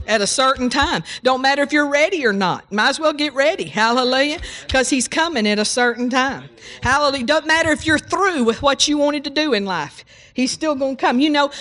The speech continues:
I was thinking about that, and I was thinking about how the average wedding in America costs twenty-four thousand dollars now. Did y'all realize that?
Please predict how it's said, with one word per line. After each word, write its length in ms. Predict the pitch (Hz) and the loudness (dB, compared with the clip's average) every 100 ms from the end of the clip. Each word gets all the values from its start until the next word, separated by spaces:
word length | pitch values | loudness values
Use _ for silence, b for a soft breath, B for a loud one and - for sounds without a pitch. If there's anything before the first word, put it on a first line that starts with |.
| B - | B -2
I 80 | 262 | 0
was 160 | 262 | 0
thinking 320 | - 330 302 | -4 -4 -2
about 300 | 233 220 214 | -4 -4 -4
that, 280 | 220 175 - B B | -2 -2 -4 B B
and 200 | 202 214 | 0 2
I 60 | 214 | 2
was 140 | 208 | 2
thinking 200 | 269 262 | 0 0
about 200 | 240 208 | 0 0
how 200 | 247 240 | 0 0
the 160 | 208 170 | 2 2
average 440 | 240 294 294 262 | 0 0 -4 -4
wedding 380 | 262 277 240 214 | -2 0 2 0
in 100 | 208 | -2
America 480 | 202 233 240 202 208 | -2 0 0 0 -4
costs 340 | - 202 - | -2 -2 -2
twenty-four 440 | 277 269 269 285 247 | -2 -2 -2 -4 -4
thousand 480 | 269 247 240 240 233 | 0 0 0 -2 0
dollars 400 | 208 185 165 185 | 2 0 -2 -6
now. 280 | 170 139 - _ | -8 -8 -16 _
Did 160 | 180 180 | -8 -2
y'all 200 | 226 226 | -2 0
realize 400 | 220 220 202 190 | -2 0 0 0
that? 280 | 202 196 | 0 -2